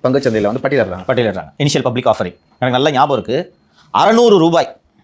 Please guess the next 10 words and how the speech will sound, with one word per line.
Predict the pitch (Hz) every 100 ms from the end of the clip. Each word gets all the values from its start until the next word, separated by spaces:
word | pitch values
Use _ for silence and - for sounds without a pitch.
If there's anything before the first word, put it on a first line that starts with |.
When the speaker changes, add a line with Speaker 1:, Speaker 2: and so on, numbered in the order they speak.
| _ _ _ _ _ _ _ _ _ _ _
Speaker 2:
ஒரு | 123 170
பங்கின் | 190 180 208
விலை | 180 202
அறுநூறு | 156 160 131
ரூபாய். | 127 123 - _ _ - - _ _ _ _ - -
ஒரு | 117 185 226
பங்கோட | 190 233 277 269
விலை | 214 170
அறுநூறு | 196 214 175
ரூபான்னா, | 190 190 135